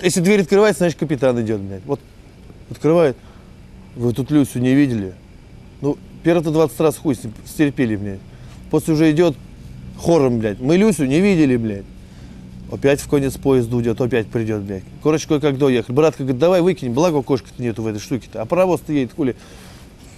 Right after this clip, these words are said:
В первом вагоне вылез, блядь, поссать, грубо говоря, в задний попадёшь. Едем, приезжаем в Моздок. Куда ехать, хер его знает.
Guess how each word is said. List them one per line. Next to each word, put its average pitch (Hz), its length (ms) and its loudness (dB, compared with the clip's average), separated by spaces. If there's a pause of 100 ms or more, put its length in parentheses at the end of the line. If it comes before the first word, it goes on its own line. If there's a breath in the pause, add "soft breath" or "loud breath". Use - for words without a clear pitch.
В - 40 -20
первом 156 260 2
вагоне 147 320 2
вылез, 147 300 0
блядь, 123 280 -4 (600)
поссать, 120 360 -4
грубо 110 260 -6
говоря, 107 200 -2
в 104 80 -8
задний 117 240 0
попадёшь. 98 480 -8 (160)
Едем, 127 380 2
приезжаем 139 440 0
в 151 40 0
Моздок. 117 380 -2 (1080)
Куда 135 260 2
ехать, 135 360 2
хер 127 180 -2
его 113 220 -2
знает. 101 300 -10